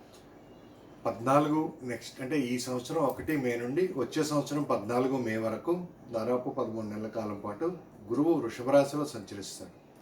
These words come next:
గ్రహాల్లో అత్యంత శుభగ్రహం గురువు, అత్యంత పెద్ద గ్రహం గురువు. So, ఈ గురువు యొక్క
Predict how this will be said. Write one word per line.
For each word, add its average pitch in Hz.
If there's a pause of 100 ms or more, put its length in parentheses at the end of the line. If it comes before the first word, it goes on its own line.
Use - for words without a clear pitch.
(540)
గ్రహాల్లో 135
అత్యంత 139
శుభగ్రహం 123
గురువు, 113
అత్యంత 127 (600)
పెద్ద 113
గ్రహం 120
గురువు. 92 (1040)
So, 165
ఈ 143
గురువు 123
యొక్క 143